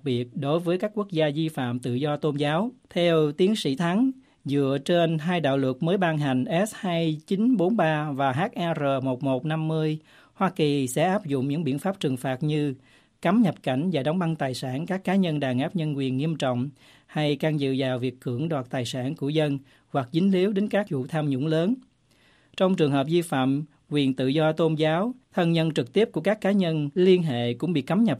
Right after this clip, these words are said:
cảnh. Nếu đang ở Hoa Kỳ thì bị trục xuất. Các tổ chức ngoài chính phủ can dự vào các hoạt động đàn áp bị chỉ định là thực thể cần quan tâm đặc biệt cùng danh sách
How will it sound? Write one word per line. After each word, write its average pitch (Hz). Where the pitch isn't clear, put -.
cảnh. 135
Nếu 202
đang 180
ở 170
Hoa 175
Kỳ 127
thì 127
bị 123
trục 131
xuất. 233
Các 202
tổ 139
chức 262
ngoài 139
chính 180
phủ 135
can 160
dự 131
vào 127
các 180
hoạt 139
động 127
đàn 131
áp 160
bị 131
chỉ 165
định 139
là 127
thực 131
thể 131
cần 120
quan 160
tâm 160
đặc 127
biệt 120
cùng 127
danh 156
sách 196